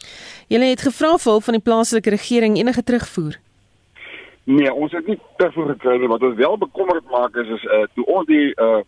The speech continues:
Speaker 2: plaaslike regering gekontak het, was hulle nog geen, glad nie bewus van enige skades daar nie. So hulle mense op die grond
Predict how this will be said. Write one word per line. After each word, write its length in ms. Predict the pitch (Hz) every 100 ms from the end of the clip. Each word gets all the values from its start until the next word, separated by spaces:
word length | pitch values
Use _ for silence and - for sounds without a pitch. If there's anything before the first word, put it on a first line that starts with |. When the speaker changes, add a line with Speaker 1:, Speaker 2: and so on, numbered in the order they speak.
| _
Speaker 2:
plaaslike 400 | 139 147 143 135
regering 340 | 120 147 135
gekontak 520 | 113 - 151 147 123 -
het, 120 | - _ _ _ -
was 140 | 107
hulle 180 | 113 139
nog 200 | 147 135
geen, 340 | 190 175 139 - - - -
glad 220 | 151 165
nie 100 | 185
bewus 360 | 151 120 143 143
van 140 | 131 120
enige 320 | 127 127 110
skades 500 | - 131 127 117 101
daar 200 | 92 85
nie. 120 | 87
So 260 | - 107 98
hulle 240 | 113 127
mense 360 | 117 117 139 135
op 120 | 120
die 80 | 120
grond 400 | - 139 131